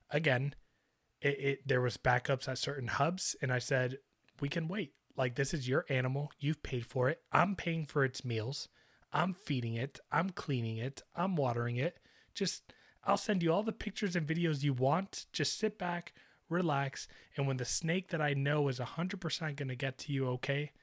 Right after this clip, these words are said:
I'll send it to you. If not, and you're unhappy, I, you know, I'll, I'll be happy to lose a sale if that's the case, but I'll never jeopardize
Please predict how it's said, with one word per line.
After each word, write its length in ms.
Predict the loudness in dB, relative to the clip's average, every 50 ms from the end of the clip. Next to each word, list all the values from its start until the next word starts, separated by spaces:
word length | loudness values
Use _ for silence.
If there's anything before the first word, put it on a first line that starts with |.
| _ _ _ _
I'll 80 | -6 -6
send 260 | -2 -2 -2 -2 -2
it 120 | -4 -8
to 120 | -12 -12 -12
you. 100 | -14 -16 -20 _ _ _ _
If 240 | 2 2 2 2 2
not, 260 | 4 4 4 4 2 0
and 100 | -2 0
you're 120 | 0 0
unhappy, 520 | 0 -2 0 2 2 2 2 2 -2 -4 -4 _ _ _ _ _ _ _ _ _ _ _ _ _
I, 140 | -2 -2 -2 -2 -6 _ _ _ _ _ _ _ _ _ _ _ -6
you 120 | -4 -2 -2
know, 180 | -2 -2 -6 -10 _ _ _ _ _ _ _ -2
I'll, 220 | 0 0 0 2 2
I'll 220 | 0 0 0 0 -2
be 80 | -2 0
happy 300 | 2 2 2 2 2 -2
to 60 | 0
lose 200 | 0 0 0 -2 -4
a 20 |
sale 360 | -6 -6 -6 -4 -4 -4 -4
if 100 | -6 -6
that's 240 | -8 -8 -8 -6 -8
the 60 | -6
case, 280 | -6 -4 -6 -6 -8 -10
but 180 | -10 -6 -4
I'll 140 | -2 -2 -2
never 260 | -2 -2 -2 -2 -2 -2
jeopardize 680 | -2 -2 -2 -2 -2 -4 -4 -4 -4 -4 -4 -6 -8